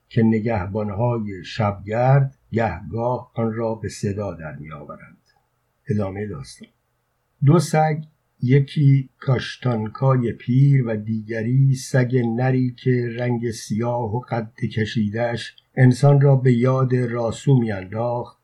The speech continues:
و از این رو ویون صدایش می‌زدند، با سرهای فرو آویخته از پی او راه می‌افتادند.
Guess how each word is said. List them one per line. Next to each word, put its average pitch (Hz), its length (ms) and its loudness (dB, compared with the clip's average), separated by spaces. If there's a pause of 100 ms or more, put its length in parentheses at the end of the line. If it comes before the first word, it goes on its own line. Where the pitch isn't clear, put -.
(120)
و 117 60 -4
از 113 280 -2
این 135 200 8
رو 123 380 -2 (260)
ویون 123 480 6
صدایش 101 720 -4
می‌زدند، 110 680 -2 (600)
با 117 280 -4
سرهای 120 800 0
فرو 110 380 -2
آویخته 107 960 -6
از 101 260 -8
پی 113 200 0
او 110 520 -8
راه 107 360 -2
می‌افتادند. 87 680 -14